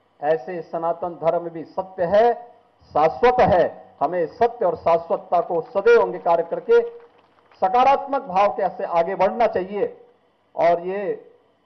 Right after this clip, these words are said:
पुलिस के लिए तो खास तौर पर भगवान कृष्ण की ये दोनों प्रेरणाएं कि "कर्मण्येवाधिकारस्ते मा फलेषु कदाचन", यानी कर्म करते रहो,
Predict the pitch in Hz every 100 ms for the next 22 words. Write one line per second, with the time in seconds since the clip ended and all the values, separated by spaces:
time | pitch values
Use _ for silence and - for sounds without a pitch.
0 | _ _ 135 147 214 226 - 254 277 277
1 | 262 - - - 143 170 - 247 254 247
2 | 220 - - _ _ _ _ _ _ 127
3 | 127 170 180 185 220 233 240 240 233 226
4 | 220 226 240 247 247 254 254 247 - -
5 | - _ _ 160 175 170 214 233 247 208
6 | 196 190 190 190 185 185 214 202 170 185
7 | 180 175 220 233 226 170 160 156 156 151
8 | 113 - 160 180 170 202 240 240 226 170
9 | 175 156 143 113